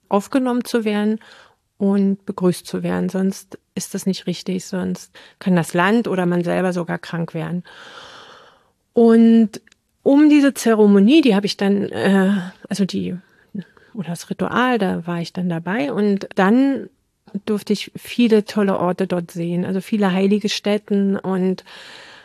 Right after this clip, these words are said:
mir wurden auch die Schöpfungsgeschichte erzählt und ein Teil der Schöpfungsgeschichte ist die Regenbogenschlange, also einer der Schöpfer,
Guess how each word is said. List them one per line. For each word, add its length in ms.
mir 320
wurden 200
auch 200
die 500
Schöpfungsgeschichte 1300
erzählt 640
und 340
ein 220
Teil 180
der 120
Schöpfungsgeschichte 1040
ist 140
die 40
Regenbogenschlange, 1040
also 180
einer 380
der 140
Schöpfer, 560